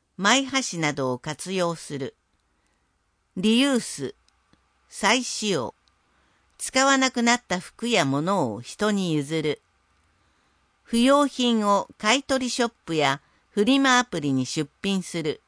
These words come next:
繰り返し使用できる容器に入った製品を選ぶ。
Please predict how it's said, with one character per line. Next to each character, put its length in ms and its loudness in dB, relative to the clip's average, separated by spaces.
繰 120 4
り 160 4
返 240 0
し 180 -2
使 220 -2
用 200 4
で 160 2
き 160 -4
る 140 -2
容 220 0
器 160 -10
に 140 -2
入 240 -4
っ 120 -14
た 140 -6
製 320 -2
品 400 -4
を 180 -2
選 300 -2
ぶ。 140 -12